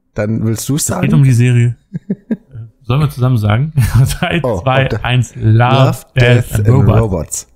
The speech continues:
Speaker 1: Äh, ja.
Speaker 2: Fantastisch.
Speaker 1: W-, soll, w-, soll ich zuerst machen, oder was?
Speaker 2: Ja, mich interessiert das wahnsinnig, weil, ähm, ganz, ich glaub, es war in einer der ersten Folgen,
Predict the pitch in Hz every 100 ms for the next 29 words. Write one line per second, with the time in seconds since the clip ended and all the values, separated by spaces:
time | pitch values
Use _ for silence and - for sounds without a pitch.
0 | _ _ _ _ _ _ _ _ _ _
1 | 123 123 123 139 110 160 208 - 107 107
2 | - - - _ _ _ _ - 131 143
3 | 139 139 151 151 156 170 - - 180 254
4 | - 190 233 262 190 208 233 - - _
5 | _ _ _ _ 143 175 226 - - 165
6 | 160 156 175 151 147 175 143 117 107 _
7 | _ _ 120 185 165 127 104 117 120 123
8 | - 123 131 131 151 156 - - 156 156
9 | - 143 143 143 143 131 - 170 - 151
10 | 131 127 135 175